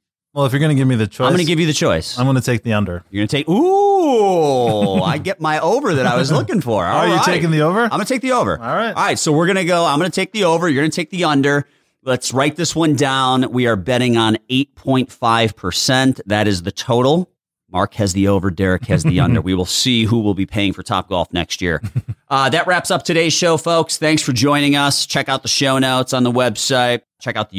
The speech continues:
Speaker 2: YouTube channel. Make sure you subscribe to our podcast so that you're getting it every single week.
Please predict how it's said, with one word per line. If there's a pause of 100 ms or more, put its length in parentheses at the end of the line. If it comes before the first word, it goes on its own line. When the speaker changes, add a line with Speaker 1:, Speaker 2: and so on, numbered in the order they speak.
Speaker 2:
YouTube
channel.
Make
sure
you
subscribe
to
our
podcast (220)
so
that
you're
getting
it
every
single
week.